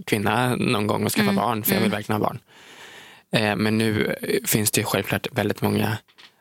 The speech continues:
Speaker 1: andra sätt att skaffa barn på. Så det har jag också, det har jag också kommit till insikt med. Och det lär man sig inte i skolan.
Speaker 2: Nej, <laughs> nej, det gör man
Speaker 1: Alltså,
Speaker 2: inte.
Speaker 1: what? Jag
Speaker 2: Det är
Speaker 1: hade
Speaker 2: helt
Speaker 1: inte en
Speaker 2: sjukt.
Speaker 1: aning. Det var bara prat om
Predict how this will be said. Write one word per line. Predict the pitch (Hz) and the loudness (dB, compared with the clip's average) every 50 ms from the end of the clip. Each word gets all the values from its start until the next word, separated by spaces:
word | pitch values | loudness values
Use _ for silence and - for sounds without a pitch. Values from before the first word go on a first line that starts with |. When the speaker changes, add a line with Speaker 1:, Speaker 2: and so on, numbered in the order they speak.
| _ - | _ -2
Speaker 1:
andra | - 107 104 104 113 107 113 | -2 0 2 2 2 2 2
sätt | - 104 95 - | 2 2 2 0
att | 104 - - | 0 0 0
skaffa | - - 107 - - 104 95 | 0 0 0 -2 -2 -2 0
barn | - - - - - | 0 0 0 0 0
på. | - - 104 | 0 0 0
Så | - 104 | 0 2
det | 107 110 107 | 2 2 2
har | 110 113 | 2 2
jag | 143 104 | 0 0
också, | - - - - - - - - - | 0 0 -2 -2 -2 -6 -16 -12 -6
det | 113 113 117 | -2 0 2
har | 107 | 2
jag | 104 104 | 2 0
också | - - - 101 | 0 0 0 2
kommit | - - 101 98 - - | 2 0 0 0 0 0
till | - - 95 98 - - | 0 0 0 0 0 2
insikt | 110 101 107 - 104 107 - | 0 2 2 2 0 0 0
med. | - - - | 0 0 0
Och | 117 110 | 0 0
det | 113 - 135 123 | 0 0 2 2
lär | 160 180 135 95 | 2 0 0 0
man | - 113 120 | 0 0 2
sig | - 202 | 2 2
inte | 170 - | 0 2
i | 160 | 0
skolan. | - - - - - - - - 123 - _ | 2 2 0 0 0 -2 -2 -2 -6 -8 _
Speaker 2:
Nej, | - 214 208 214 220 202 214 226 208 | 0 2 2 2 2 2 2 0 2
<laughs> | - | 2
nej, | 240 214 208 - - | 2 2 2 2 2
det | 214 208 | 2 4
gör | 208 202 | 4 4
man | 190 185 | 4 4
Speaker 1:
Alltså, | 180 170 | 4 4
Speaker 2:
inte. | - 202 - 110 | 2 2 2 2
Speaker 1:
what? | 127 165 202 | 2 2 2
Jag | 220 190 - - - - - _ _ _ - | 0 -2 -2 -2 -2 -2 -2 _ _ _ 0
Speaker 2:
Det | - 117 | 2 2
är | |
Speaker 1:
hade | 127 196 | 4 4
Speaker 2:
helt | 220 208 - | 2 2 2
Speaker 1:
inte | - - 202 | 2 2 2
en | 202 202 | 2 2
Speaker 2:
sjukt. | - | 2
Speaker 1:
aning. | 151 160 143 113 101 101 104 107 120 156 208 240 170 110 - - 127 - _ _ _ _ _ _ _ _ _ _ _ _ - | 2 2 2 2 2 2 2 2 2 4 4 4 2 2 0 -2 -6 -8 _ _ _ _ _ _ _ _ _ _ _ _ -2
Det | - 196 | 0 2
var | 233 202 | 2 2
bara | 170 - - 220 214 196 160 120 110 104 104 113 139 151 175 185 170 - - | 0 0 2 2 4 4 4 4 2 2 2 2 2 2 2 0 -2 -4 -2
prat | - 139 113 104 101 107 - - - - _ _ _ _ _ _ | 0 2 2 2 2 0 -2 -6 -10 -10 _ _ _ _ _ _
om | - 156 151 147 147 147 147 | 0 2 2 4 4 2 2